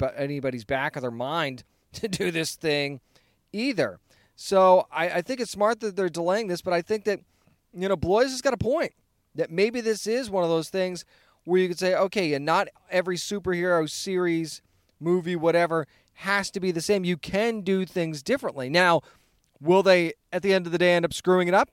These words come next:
They could end up screwing it up, and it could end up being, you know, some of the same old, same old. But at the same time, at least, at least they're thinking about it. At least somebody's aware that we need something different. We need some sort of a change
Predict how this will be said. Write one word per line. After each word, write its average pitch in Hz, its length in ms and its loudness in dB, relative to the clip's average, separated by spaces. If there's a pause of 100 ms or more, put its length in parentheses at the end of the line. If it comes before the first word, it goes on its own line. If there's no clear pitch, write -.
They 392 100 2
could 440 160 4
end 196 140 8
up 147 100 -2
screwing 165 320 4
it 139 80 2
up, 151 200 4
and 180 80 0
it 160 60 -2
could 151 140 -2
end 147 160 2
up 131 100 -6
being, 139 320 0 (380)
you 180 120 -2
know, 156 120 4
some 160 200 0
of 147 60 -4
the 143 80 -4
same 156 220 0
old, 135 160 0
same 131 240 -4
old. 151 240 0 (760)
But 160 180 -2
at 147 60 -10
the 160 80 -8
same 196 240 0
time, 196 220 2
at 170 100 -2
least, 262 300 0 (300)
at 190 140 -4
least 233 300 -4
they're 196 140 2
thinking 131 520 -10
about 90 320 -14
it. - 140 -20
At 123 60 -18
least 202 380 -2
somebody's 170 540 2
aware 127 560 -2 (400)
that 151 180 -2
we 151 160 -4
need 165 460 -2
something 185 720 -2
different. 151 340 -4
We 131 80 -10
need 139 180 -8
some 175 280 -2
sort 175 240 -2
of 143 80 -6
a 139 40 -6
change 131 640 -4